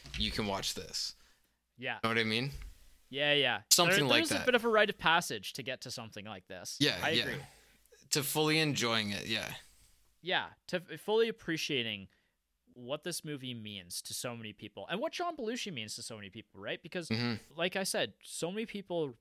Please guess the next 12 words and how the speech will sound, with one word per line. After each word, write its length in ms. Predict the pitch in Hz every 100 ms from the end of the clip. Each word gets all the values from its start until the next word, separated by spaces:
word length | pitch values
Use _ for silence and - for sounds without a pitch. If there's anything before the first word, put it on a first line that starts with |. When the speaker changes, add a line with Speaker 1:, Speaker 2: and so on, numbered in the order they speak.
| _
Speaker 2:
remember 420 | 131 123 123 151
him 160 | 127 113
so 220 | - 123
fondly, 420 | - 110 123 107
and 100 | 98
he's, 220 | 98 120 104
he's 260 | 110 127
discussed 920 | - 120 - - _ - 120 123 - -
so 160 | 117 110
fondly 480 | 107 107 107 98
even 180 | 98 104
today, 420 | 98 95 101 165